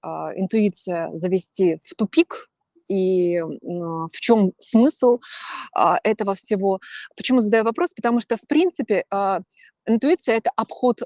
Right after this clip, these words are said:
ума, да, когда мы перебираем наилучшие варианты. А, а, а, пропуская вот этот левел, когда мы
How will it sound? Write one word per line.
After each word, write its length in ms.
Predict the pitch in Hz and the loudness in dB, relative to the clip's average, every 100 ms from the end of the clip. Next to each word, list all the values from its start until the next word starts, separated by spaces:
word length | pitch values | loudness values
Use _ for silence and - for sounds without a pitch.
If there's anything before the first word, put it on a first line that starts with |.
| - | -2
ума, 380 | 208 214 156 143 - _ _ _ _ - - | 2 2 -2 -8 -18 _ _ _ _ -16 -16
да, 340 | - 180 208 | -10 -6 -2
когда 260 | 233 185 185 | 2 2 4
мы 100 | 180 | 2
перебираем 640 | 170 190 180 220 349 254 - | 2 2 4 2 0 -2 -6
наилучшие 560 | 190 180 185 240 - 226 | -10 -6 -4 -4 -4 -4
варианты. 500 | 196 190 151 - _ _ _ _ _ _ _ _ | -4 -6 -8 -16 _ _ _ _ _ _ _ _
А, 200 | 180 175 - _ _ - | -6 -6 -8 _ _ 2
а, 300 | 233 226 - _ _ - | 4 4 2 _ _ -18
а, 180 | 170 180 | -16 -12
пропуская 760 | 233 - 240 - 247 208 180 | -12 -10 -12 -4 -2 -2 -4
вот 160 | 170 190 | -6 -10
этот 340 | 175 180 165 | -12 -10 -10
левел, 340 | 190 214 190 170 | -6 -6 -6 -6
когда 320 | 175 170 175 | -8 -8 -8
мы 300 | 170 156 | -8 -12